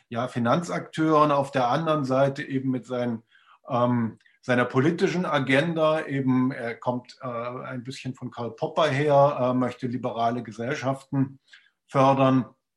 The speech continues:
und eben dem jüdischen Hintergrund. Da ist er das optimale Feindbild gewissermaßen. Also darin bei Soros verdichtet sich dann sehr viel, ähm,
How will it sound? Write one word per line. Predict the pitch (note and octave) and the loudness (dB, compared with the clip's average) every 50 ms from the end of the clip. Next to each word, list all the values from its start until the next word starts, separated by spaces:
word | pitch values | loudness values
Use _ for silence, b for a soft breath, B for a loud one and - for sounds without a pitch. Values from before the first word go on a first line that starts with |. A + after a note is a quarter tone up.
| _ _ _ _ _ - - _ _ | _ _ _ _ _ -20 -20 _ _
und | - D3+ D3+ E3+ - - | -2 0 0 0 -2 0
eben | D#3 C3+ C#3 C3+ B2+ A#2 | 0 2 2 2 2 0
dem | C3+ B2 A#2+ A2+ | 0 0 0 0
jüdischen | B2+ B2+ A#2+ B2+ B2 B2 A#2+ | -2 -2 -2 -2 -2 -2 -4
Hintergrund. | A2 G#2+ B2 C#3 C3+ C3+ A2+ - G#2+ G#2 A2 A#2 A2 - | -4 -4 -4 -2 -2 -4 -4 -6 -4 -4 -2 -2 -2 -2
Da | A2+ | -2
ist | C3 - F3 - - - D#3+ | -2 -2 -4 -8 -8 -6 -4
er | C#3 B2 | -4 -2
das | A#2+ A2+ G#2+ - | -4 -6 -8 -10
optimale | - C3 B2+ - - - A#2 G#2+ G2+ G2+ G#2 G2+ G2 | -10 -12 -12 -12 -10 -8 -8 -6 -6 -6 -8 -10 -10
Feindbild | - - G2+ G2+ A2+ A2+ A2+ - G#2+ F#2+ - | -12 -14 -12 -10 -10 -10 -10 -12 -14 -12 -12
gewissermaßen. | - G2+ F2+ G2 F2+ - F#2+ F2+ F#2 F#2 F#2 F2+ - A#2+ | -14 -14 -14 -14 -14 -12 -12 -10 -10 -10 -10 -10 -12 -12
Also | - A#2 A2+ A2+ A2 | -12 -12 -12 -12 -8
darin | - - A#2+ C3 D3+ E3+ E3 E3 E3 D3+ C3+ | -4 -2 0 2 2 2 2 2 0 0 0
bei | C3+ B2 A#2+ | 0 0 0
Soros | - - C3+ C3 C3 B2+ - - B B B B B | 0 -2 -2 -2 -2 -2 -4 -8 B B B B B
verdichtet | B - C#3+ C#3+ C#3+ F3+ F#3+ F#3+ F#3 - - G3+ E3 C3+ | B -2 -2 0 2 4 4 4 2 0 -4 -6 -4 -4
sich | D3+ D#3+ D#3 - - | -4 -6 -6 -4 -2
dann | D3+ C#3 C3 B2+ | 0 2 2 2
sehr | A2+ B2+ B2+ B2+ C3 | 2 2 2 2 2
viel, | B2+ - - C3 C3 C3 C3 B2+ B2+ - b b b b b b b b b b | 0 -2 -2 0 2 2 2 2 -2 -6 b b b b b b b b b b
ähm, | C3 B2 B2+ B2+ B2 B2 B2 A2+ - - | 4 4 6 6 4 4 2 0 -2 -8